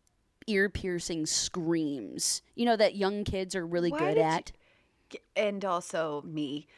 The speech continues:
Speaker 2: Um,
Speaker 1: Mm-hmm.
Speaker 2: yes. Uh, why did your lips turn blue?
Speaker 1: Because I, I was screaming so much that I was running out of oxygen.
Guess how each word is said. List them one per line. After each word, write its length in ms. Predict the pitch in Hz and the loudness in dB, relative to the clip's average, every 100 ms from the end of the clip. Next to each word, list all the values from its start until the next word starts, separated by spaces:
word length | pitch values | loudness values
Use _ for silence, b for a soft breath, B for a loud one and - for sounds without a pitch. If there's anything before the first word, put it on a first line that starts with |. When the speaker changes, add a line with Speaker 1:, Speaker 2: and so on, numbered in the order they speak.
| b b _ | b b _
Speaker 2:
Um, 360 | 220 226 190 170 | 6 8 6 2
Speaker 1:
Mm-hmm. 200 | 156 110 - | -2 -6 -2
Speaker 2:
yes. 460 | 175 143 160 - - - | 0 2 -2 -8 -8 4
Uh, 400 | 202 196 180 151 - | 6 8 6 4 -2
why 320 | 196 226 294 | -4 -2 -2
did 200 | 381 415 | -4 -6
your 120 | 294 | -8
lips 340 | 220 202 - - | -8 -12 -12 -14
turn 280 | - 190 156 | -10 -10 -10
blue? 380 | 160 127 123 - _ B B B B B _ _ _ _ _ | -12 -14 -16 -20 _ B B B B B _ _ _ _ _
Speaker 1:
Because 600 | 208 196 208 202 196 180 - _ - | -6 -4 2 4 4 -2 -6 _ 2
I, 540 | 185 190 190 190 180 - | 4 4 4 2 0 0
I 120 | 190 | 0
was 140 | 185 - | 0 -2
screaming 480 | - 185 185 180 | -4 -4 -2 -2
so 200 | 175 190 | -4 -4
much 340 | 180 170 - - | 0 0 0 -2
that 120 | 185 | 2
I 80 | 170 | 2
was 220 | 170 170 | 0 -2
running 240 | 165 156 | -4 -2
out 100 | 135 | -4
of 100 | 143 | -4
oxygen. 640 | 143 123 - - 131 90 | -2 -4 -6 -8 -8 -8